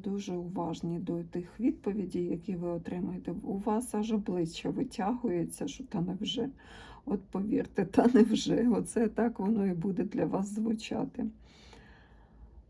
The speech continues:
Е, ну так, знаєте, йому дуже хочеться, щоб це якось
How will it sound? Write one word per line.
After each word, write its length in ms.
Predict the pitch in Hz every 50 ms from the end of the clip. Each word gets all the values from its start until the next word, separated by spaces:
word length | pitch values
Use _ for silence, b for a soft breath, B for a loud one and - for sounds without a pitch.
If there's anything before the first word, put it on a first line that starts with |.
| - - - - - 277
Е, 40 | 269 202 196 202 202 208 202 208 202
ну 360 | 202 196 202 220 240 247 220
так, 380 | - - - 151 - 269 -
знаєте, 560 | - - 165 180 180 165 151 156 - - - - 190 185 - - - - - - - - - - - - - - - - - - - - - - - - - - - - - - - - - - - - - -
йому 240 | 208 208 214 240 220
дуже 280 | 185 208 220 214 196
хочеться, 520 | 202 - - 220 226 - - - - - 185
щоб 240 | - - - - -
це 280 | - - 190 190 180
якось 500 | 180 185 180 180 - 190 185 - - -